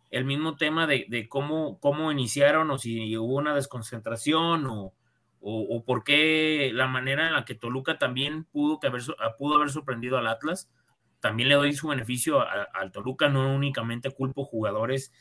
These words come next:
y al, y al, y al equipo, porque me parece que, por lo que vi de Toluca, me, me parece que en el tema ese que hablamos de que,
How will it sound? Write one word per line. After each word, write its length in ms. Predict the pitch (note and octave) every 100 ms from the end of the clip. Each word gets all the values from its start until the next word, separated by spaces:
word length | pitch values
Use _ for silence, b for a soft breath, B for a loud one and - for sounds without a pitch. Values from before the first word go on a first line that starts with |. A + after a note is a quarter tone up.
| - _ -
y 160 | A2
al, 220 | G#2 G#2 F#2+
y 100 | G#2
al, 360 | G#2 G2+ G2
y 60 | G2
al 240 | G2+ G2
equipo, 500 | G2 - C#3 D#3 E3+ - _ _ _ _ _ _ _
porque 220 | B2 A2+ A#2+
me 140 | A2+
parece 440 | A#2 A#2 A#2+ D3+
que, 400 | - B2+ A2+ G#2 G2 _ _ _ _ _ _ _ _ _ _ _ - _ -
por 160 | C3
lo 160 | C#3 C3+
que 100 | C3+
vi 160 | D3
de 80 | E3+
Toluca, 460 | - C#3 C#3+ - F#3
me, 180 | D3 -
me 180 | A#2+ A#2+
parece 400 | - A#2+ A2 E3
que 420 | C3+ A2 A2 G2
en 120 | A#2
el 180 | A2+ G#2+
tema 240 | A2 C#3 D#3
ese 180 | E3+
que 60 | E3
hablamos 380 | B2 C3+ D#3+ D3
de 100 | A2+
que, 320 | A2+ G#2 F2+